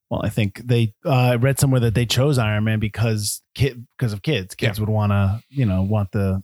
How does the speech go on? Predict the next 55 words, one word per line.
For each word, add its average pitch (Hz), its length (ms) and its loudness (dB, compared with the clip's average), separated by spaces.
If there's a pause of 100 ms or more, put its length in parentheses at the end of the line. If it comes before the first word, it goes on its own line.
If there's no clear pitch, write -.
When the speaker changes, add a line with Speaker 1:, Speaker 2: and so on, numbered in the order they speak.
Speaker 1:
they 117 80 0
were 107 80 2
more 110 160 0
interested 107 340 -2
in 104 60 -2
those 98 160 -2
toys. 107 520 -2 (140)
I 170 80 0
get, 101 180 -2
I 117 60 -2
mean, 127 400 0
kids 160 180 -2
are 156 40 0
gonna 139 180 0
want, 120 240 0 (120)
kids 160 160 -6
are 170 60 -4
always 160 200 -2
gonna 101 160 -4
want 92 180 -6
toys. 95 280 -2
Speaker 2:
Right. 110 100 0
Speaker 1:
Absolutely. 104 460 -2
No, 101 180 -2
I 98 180 -6
hear 98 160 -6
ya. 92 340 -8 (280)
I 127 80 0
didn't 165 260 2
realize 147 360 2
that, 117 260 0 (280)
just 131 180 -4
to 131 80 0
piggyback 117 500 -2
off 101 140 -2
that, 110 260 0
that 95 220 -2 (560)
this 131 260 0
movie 135 260 4
was 113 180 2
the 110 80 0
first 117 300 0
movie 113 320 4
of 101 80 2
a 95 40 0
six - 260 -2
picture 107 300 -4
deal 101 260 0
with 90 140 -2
the - 80 -14
Paramount. 87 460 -2 (260)
Speaker 2:
Mm-hmm. 107 360 -6
Speaker 1:
Okay. 92 260 -2
So - 180 -2
then, 101 360 2